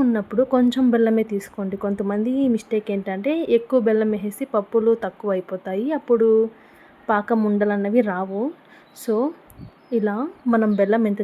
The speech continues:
తీసుకున్నామో దానికి ఒక త్రీ టైమ్స్ క్వాంటిటీలో పప్పులు అయితే సరిపోతుంది. So,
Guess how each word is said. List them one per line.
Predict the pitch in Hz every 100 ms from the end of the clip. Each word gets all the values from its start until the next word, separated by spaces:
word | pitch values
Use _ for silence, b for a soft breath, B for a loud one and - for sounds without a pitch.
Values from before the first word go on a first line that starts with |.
| 202
తీసుకున్నామో | 208 - 220 202 233 226
దానికి | 214 233 330 370 -
ఒక | 233 233 233
త్రీ | 240 226 226
టైమ్స్ | 220 226 - -
క్వాంటిటీలో | 233 202 208 - 214 208 240 370 - B B B -
పప్పులు | - - 226 214
అయితే | 214 240
సరిపోతుంది. | 214 196 196 196 190 185 262 311
So, | -